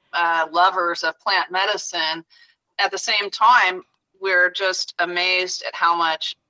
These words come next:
full spectrum C B D does for pets. So we don't feel the need to add a bunch of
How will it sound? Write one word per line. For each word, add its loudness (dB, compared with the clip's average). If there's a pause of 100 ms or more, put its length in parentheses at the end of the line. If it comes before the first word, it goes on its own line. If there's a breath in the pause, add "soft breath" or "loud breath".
(160)
full 0
spectrum -4
C -8
B -12
D -12
does 0
for -4
pets. -2
So -4
we 0
don't 2
feel 0
the -2
need -4
to -2
add 4
a -4
bunch -2
of -2